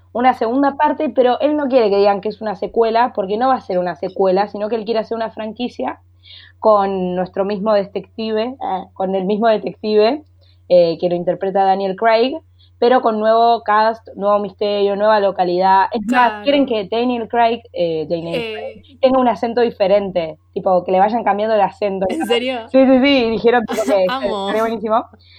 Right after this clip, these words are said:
Speaker 1: Y, y nada, y ya tiraron como, "Che, ¿quién, a quién les gustaría ver en el cast? Tipo, ¿quién quieren que venga?". O sea, después de tener el cast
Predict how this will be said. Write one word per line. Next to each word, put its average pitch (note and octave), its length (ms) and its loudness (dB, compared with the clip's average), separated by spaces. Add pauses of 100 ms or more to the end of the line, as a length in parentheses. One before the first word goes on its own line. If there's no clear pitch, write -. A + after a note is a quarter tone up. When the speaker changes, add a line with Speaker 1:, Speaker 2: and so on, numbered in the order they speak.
(340)
Speaker 1:
Y, F#3+ 760 -6
y F#3+ 80 -8
nada, A3 300 4
y F3 320 -2
ya G#3+ 360 2
tiraron G3 400 0
como, E3+ 460 -2
"Che, G#3+ 240 -2
¿quién, A#3 240 0
a F#3+ 120 2
quién A#3 180 0
les A3 80 -2
gustaría G3+ 420 -2
ver G#3 140 2
en G3+ 100 -6
el E3 180 -4
cast? G#3 500 2 (280)
Tipo, - 240 -10
¿quién G3+ 200 -6
quieren G3+ 280 -6
que F3+ 120 0
venga?". G3+ 680 2
O F3+ 40 0
sea, - 160 -8
después A#3+ 280 0
de A3 60 4
tener G3+ 140 2
el F#3 80 -2
cast F#3+ 340 2